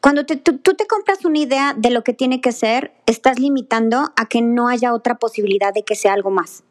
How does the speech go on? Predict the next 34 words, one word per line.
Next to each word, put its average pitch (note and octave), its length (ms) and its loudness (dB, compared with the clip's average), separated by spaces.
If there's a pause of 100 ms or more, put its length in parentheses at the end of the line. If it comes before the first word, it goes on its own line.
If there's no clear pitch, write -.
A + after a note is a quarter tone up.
(960)
¿Ok? G3 140 -2 (520)
Entonces C4 380 0
es, D4 240 0 (920)
"Me D4+ 200 0
tengo E4+ 240 0
que G4+ 100 0
embarazar D#4+ 380 0
en C4 120 0
tanto A#3 240 -2
tiempo, B3 420 0
mi C#4 160 0
niño C#4+ 280 0
debería C4+ 340 0
estar C4 260 0
caminando A#3 440 0
a G#3+ 60 -2
tanto G#3 260 -4
tiempo, A#3 380 0
mi C#4+ 140 0
niño C#4+ 220 0
debería C#4 380 0
estar B3 280 -2
hablando A3+ 380 0
a - 20 -4
tanto G#3 300 -4
tiempo, A#3 400 2
mi C4+ 120 0
niño", C#4+ 320 0 (140)
¿sabes? C#4+ 380 0 (1000)
Y D4+ 120 2
es E4+ 100 -2
este G#4 260 0
lugar D4+ 400 -2
donde D4+ 560 2